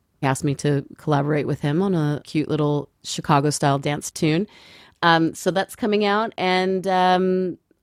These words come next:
yeah, coming up, my, my husband and I have our first, our first night back with our, our family for this, this night called Wet Noise, which is a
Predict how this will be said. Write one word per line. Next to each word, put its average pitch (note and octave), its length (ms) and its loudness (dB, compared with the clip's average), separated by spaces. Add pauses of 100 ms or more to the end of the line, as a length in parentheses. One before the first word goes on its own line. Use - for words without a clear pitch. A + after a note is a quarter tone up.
yeah, G3+ 260 2
coming G3 340 2
up, F#3 200 2
my, E3+ 400 0
my D#3+ 160 -2
husband D#3+ 420 0
and D#3 160 0
I C#3 140 0
have C#3 200 -4
our C#3+ 120 -4
first, - 580 -8 (400)
our D#3 120 0
first - 460 -2 (180)
night F3 460 2
back D3+ 360 2
with D#3 180 -2
our, D3 420 0 (120)
our D#3 100 0
family D3 720 0 (240)
for - 160 -2
this, - 320 -4 (220)
this - 240 -4
night D3 180 0
called C#3+ 180 -2
Wet D3 280 2
Noise, D3 640 0
which - 400 -4 (580)
is D3+ 220 0
a C#3+ 340 0